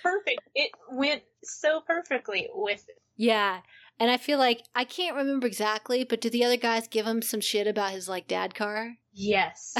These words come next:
Speaker 2: <laughs>
Speaker 1: What's wrong with his car? Like, why is it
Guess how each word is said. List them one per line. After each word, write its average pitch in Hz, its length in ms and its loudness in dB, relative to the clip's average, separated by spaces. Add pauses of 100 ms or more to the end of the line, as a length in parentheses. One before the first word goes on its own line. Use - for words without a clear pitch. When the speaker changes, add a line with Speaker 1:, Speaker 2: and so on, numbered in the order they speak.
(540)
Speaker 2:
<laughs> - 0 - (1080)
Speaker 1:
What's 427 300 0
wrong 440 220 6
with 427 120 6
his 440 160 4
car? 349 560 0
Like, 302 180 0
why 359 160 4
is 381 220 2
it 349 120 -6